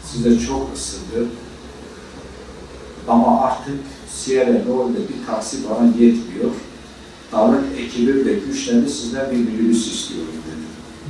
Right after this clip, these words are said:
Dedim, "Abi bir minibüs de bizden olsun," dedim. Bizim iyilik derdi, İyiliklerdeki arkadaşlara söyledim. Hemen bir minibüs parası verdiler. Uçarak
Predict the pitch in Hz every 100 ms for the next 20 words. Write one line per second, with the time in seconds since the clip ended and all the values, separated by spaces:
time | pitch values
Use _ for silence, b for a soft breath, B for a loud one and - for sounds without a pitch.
0 | - - - - 143 123 120 117 117 -
1 | - 135 - 117 117 - - 117 107 -
2 | 113 110 101 - - 87 87 - - -
3 | - - - - - - - - - -
4 | 240 240 - 302 - - - - - -
5 | 123 120 151 - 120 117 110 107 101 117
6 | - 117 - 113 101 - 117 117 110 139
7 | 139 B B B 131 131 127 117 101 139
8 | - - 107 110 123 139 - 110 104 98
9 | - 107 - 123 139 135 117 117 - -
10 | - - - - - - - - - -
11 | - - - - - - - -